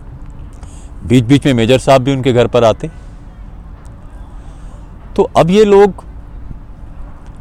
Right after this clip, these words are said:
वापस जाने का मन बना रहे थे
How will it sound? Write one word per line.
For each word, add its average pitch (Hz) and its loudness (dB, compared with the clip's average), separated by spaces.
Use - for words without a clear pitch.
वापस 92 0
जाने 110 2
का 135 2
मन 123 2
बना 107 4
रहे 120 4
थे 180 0